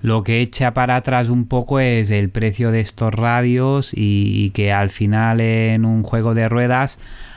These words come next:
ahorras, eh, ronda los cincuenta, sesenta gramos que, que podemos ahorrar con, con estos radios.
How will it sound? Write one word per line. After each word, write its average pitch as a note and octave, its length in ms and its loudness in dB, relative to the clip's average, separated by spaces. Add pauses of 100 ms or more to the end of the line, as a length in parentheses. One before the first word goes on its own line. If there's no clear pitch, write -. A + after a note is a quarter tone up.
ahorras, B2 1120 0
eh, A#2+ 260 0
ronda A#2 460 2
los A#2+ 720 0
cincuenta, A#2 640 0
sesenta A2 540 0
gramos A2+ 420 0
que, G#2 400 0
que G2+ 140 -2
podemos G#2 400 0
ahorrar G#2 400 0
con, G2+ 400 -2
con G2+ 160 -2
estos G2 840 -2
radios. G2 420 -4